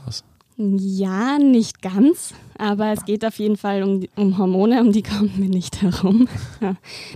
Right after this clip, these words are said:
Speaker 2: Dankbarkeitsgefühle kurbeln auf jeden Fall die Ausschüttung von Serotonin und Dopamin an und das wirkt sich eben positiv auf unsere physische und psychische Gesundheit aus.
Speaker 1: Wie genau?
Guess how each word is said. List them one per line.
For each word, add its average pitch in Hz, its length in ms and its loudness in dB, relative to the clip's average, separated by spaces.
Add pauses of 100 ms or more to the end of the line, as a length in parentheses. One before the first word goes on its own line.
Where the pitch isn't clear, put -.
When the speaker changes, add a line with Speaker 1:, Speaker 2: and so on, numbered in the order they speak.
Speaker 2:
Dankbarkeitsgefühle 190 1000 2
kurbeln 180 360 2
auf 175 120 -4
jeden 175 160 0
Fall 175 160 -2
die 170 140 -4
Ausschüttung 170 480 -4
von 175 260 -2
Serotonin 175 600 -2
und 165 180 2
Dopamin 254 440 4
an 254 240 2 (460)
und 196 180 4
das 180 280 2
wirkt 175 220 -2
sich - 220 0
eben 175 320 0
positiv 180 640 0
auf 170 220 -4
unsere 180 420 0 (340)
physische 196 560 4
und 180 180 4
psychische 175 580 -2
Gesundheit 180 540 -8
aus. - 280 -8 (560)
Speaker 1:
Wie 104 320 4
genau? 104 300 4